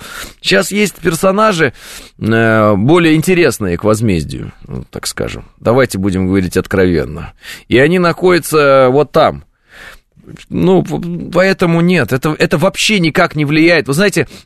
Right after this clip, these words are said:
а, патри-, если взять патриотическое крыло, то есть мы взяли крыло, которое такое, скажем, либерально-западное, да, а теперь вот патриотическое рассмотрим. А, вот патриотическое крыло. Ему сообщают: «Навальный вот так и так скончался».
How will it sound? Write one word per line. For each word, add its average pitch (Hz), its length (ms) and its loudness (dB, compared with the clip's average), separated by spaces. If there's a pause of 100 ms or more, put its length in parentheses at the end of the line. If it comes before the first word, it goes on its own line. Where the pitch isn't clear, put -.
а, 127 220 2
патри-, 190 400 2
если 170 280 0
взять 165 220 2
патриотическое 160 720 0
крыло, 92 200 -2
то - 60 2
есть 104 100 0
мы 160 100 2
взяли 147 380 2
крыло, 147 320 2
которое 107 380 0
такое, 92 320 0
скажем, 73 400 -6 (840)
либерально-западное, 147 1120 2
да, 175 320 2 (420)
а 117 140 0
теперь 185 220 2
вот 196 120 2
патриотическое 156 800 0
рассмотрим. 87 580 -4 (360)
А, 95 560 4
вот 180 220 2
патриотическое 165 600 0
крыло. 101 440 -2 (200)
Ему 151 220 4
сообщают: - 420 0
«Навальный 165 560 0
вот 123 180 -4
так 131 180 -2
и - 20 -8
так 156 220 -2
скончался». 98 640 -4